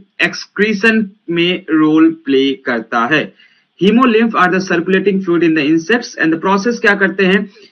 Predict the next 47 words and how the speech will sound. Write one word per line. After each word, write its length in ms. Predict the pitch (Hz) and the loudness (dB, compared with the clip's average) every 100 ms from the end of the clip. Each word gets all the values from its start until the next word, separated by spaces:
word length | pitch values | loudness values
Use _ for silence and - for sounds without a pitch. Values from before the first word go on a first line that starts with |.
| _ | _
कि 200 | 190 190 | 0 0
cell 260 | 190 240 240 | 2 2 4
linings 380 | 202 185 202 196 | 4 4 2 0
of 60 | |
the 120 | 175 - | -2 -2
tubules 380 | 170 180 196 | 0 2 2
actively 440 | - 165 180 185 208 185 | 0 -2 -2 0 0 2
transport 460 | 170 165 - 180 170 | 0 0 -2 -2 -2
the 100 | - 143 151 | -2 0 2
ions 220 | 175 196 190 156 | 2 0 0 0
and 180 | 156 135 156 | 0 2 4
uric 440 | 170 240 - 147 | 4 0 0 -4
acid 220 | 135 113 95 _ _ _ _ _ _ _ 190 | -2 -6 -6 _ _ _ _ _ _ _ 0
from 200 | 190 196 | 2 4
the 120 | 175 160 | 2 2
hemolymph 540 | 196 220 208 196 196 135 | 2 2 2 2 0 -4
blood 260 | 151 185 190 | 0 0 0
into 180 | 160 165 | -2 0
the 120 | 175 147 | 0 2
lumen 300 | 151 175 196 180 | 4 4 2 0
of 120 | 147 | -2
the 100 | 151 131 | -4 -2
tubules। 340 | 120 151 208 - - - _ | 0 0 0 -6 -20 -20 _
ट्यूब्यूल्स 380 | 170 160 196 190 | 2 4 2 2
के 100 | 196 | 2
ल्यूमेंस 480 | 160 160 165 190 185 | 4 4 4 0 0
में 120 | 180 | 0
लेके 240 | 175 175 | 0 0
आता 220 | 175 175 | 0 0
है, 180 | 214 220 - | -4 -4 -6
यहाँ 220 | 135 160 | -4 -4
पे 160 | 160 165 | -2 -2
जो 120 | 156 | 0
ल्यूमेंस 420 | 143 147 151 175 | 2 2 2 0
दिखता 300 | 160 160 175 | 0 -2 -2
है 60 | 175 | 0
ट्यूब्यूल्स 380 | 160 151 165 160 | 0 2 2 2
के 80 | |
बारे 220 | 160 151 165 | 0 0 0
में, 120 | 208 - _ _ - | -4 -8 _ _ -2
ल्यूमेन 300 | 151 165 190 | 2 4 4
में 120 | 190 | 2
लेके 200 | 185 190 | 2 2
आएगा 220 | 180 180 | 2 2
अंदर 220 | 185 175 170 | 0 0 -2
की 100 | 170 | -2
तरफ, 280 | 185 226 | -2 -2